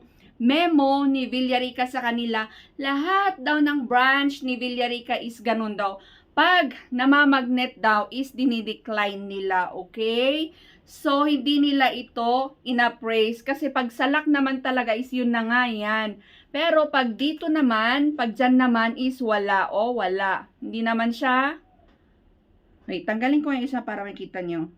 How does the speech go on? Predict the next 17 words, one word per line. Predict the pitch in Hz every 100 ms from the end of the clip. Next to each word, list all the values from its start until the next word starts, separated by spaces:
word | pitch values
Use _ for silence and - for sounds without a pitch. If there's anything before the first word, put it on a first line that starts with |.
| _ _ _ _ _ _ _ _ _ _ _ _ _
Kaya | - 330 302
baka | 262 277 285
na-experience | 269 262 - 269 269 254 254 269
nyo | 247
rin, | 302 262 240
mga | 240 233
kachopang | 240 233 240 254
ko, | 240 220
wala. | 220 220 208 190
Hindi | 254 240 277
siya | 311
naman | 294 269 254
dumidikit. | 233 220 202 185 - 247 247 233 - - _ _ _ _ _
Ayun, | 214 226 220 202 _ _
salak | - 320 339 330
nga | 277 226 208 196
lang. | 202 226 233 208 190